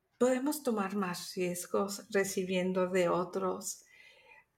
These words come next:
cosas que no son perfectas, cosas que no son controlables, porque podemos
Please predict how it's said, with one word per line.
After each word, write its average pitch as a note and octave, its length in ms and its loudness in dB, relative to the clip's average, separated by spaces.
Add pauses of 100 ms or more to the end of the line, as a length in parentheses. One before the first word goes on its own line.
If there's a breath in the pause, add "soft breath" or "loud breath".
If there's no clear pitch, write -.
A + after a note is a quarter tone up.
(180)
cosas G#3+ 320 2
que G3 100 0
no G3 120 0
son G3 200 -4
perfectas, F3+ 600 -2
cosas G3+ 300 -2
que F#3+ 120 -4
no F3+ 100 -6
son F#3+ 140 -8
controlables, F3 800 -2 (100)
porque G3 300 -2
podemos B3+ 680 -2